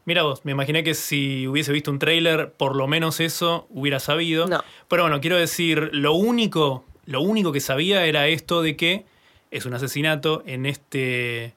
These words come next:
Speaker 1: tren famoso el Orient Express, que ya no existe más, tristemente.
Speaker 2: No. Un tren que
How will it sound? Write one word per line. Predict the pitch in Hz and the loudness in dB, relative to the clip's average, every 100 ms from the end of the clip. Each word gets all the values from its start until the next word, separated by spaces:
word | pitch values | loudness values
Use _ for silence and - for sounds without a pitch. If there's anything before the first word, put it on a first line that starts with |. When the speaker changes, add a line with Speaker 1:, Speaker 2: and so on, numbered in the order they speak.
| _ _ _ _ _ | _ _ _ _ _
Speaker 1:
tren | 139 143 143 151 | 0 0 0 -4
famoso | - 131 139 156 143 143 135 175 - - - | -4 -2 0 -2 -2 -4 -4 -6 -12 -18 -10
el | 117 | -6
Orient | 131 127 127 | -4 -4 -6
Express, | - 165 151 151 - - | -4 0 2 0 -6 -12
que | 120 | -6
ya | 156 | -4
no | |
existe | 151 143 135 | -4 -8 -6
más, | 151 135 | -4 -6
tristemente. | 143 127 131 139 127 135 160 | -10 -10 -6 -6 -6 -8 -6
Speaker 2:
No. | 190 170 165 - - - _ | -2 -2 -2 -8 -20 -20 _
Un | 190 190 | -8 -2
tren | 196 208 240 | 2 2 2
que | 254 180 160 | 2 2 0